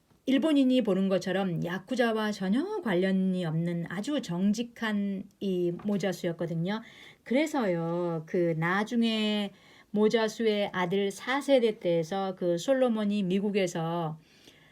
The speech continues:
그 공부를 하고 오지만 그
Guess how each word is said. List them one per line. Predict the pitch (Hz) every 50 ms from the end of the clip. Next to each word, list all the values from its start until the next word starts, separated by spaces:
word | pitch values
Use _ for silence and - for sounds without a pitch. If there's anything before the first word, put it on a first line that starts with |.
| _ _ _ _ _ _ _ _
그 | - - 180 175 170 165 165 165 160 160 160 160 160 160 160 _ _ _ _ _ _ _ _ _ _ _ _ _ _ _ _ _ _ _ _ _ _ _ _ _ _ _
공부를 | - - 202 202 185 208 208 208 202
하고 | - 220 208 202 214 175
오지만 | 165 160 160 180 180 185 185 185 190 190 190 190 - - - _ _ _ _ _ _ _ _ _ _ _ _ _ _ _ _ _ _ _ _ _ _ _ _ _ _ -
그 | - 214 196 185 180 180 175 170 170 165 165 165 165 165 160 160 160 - -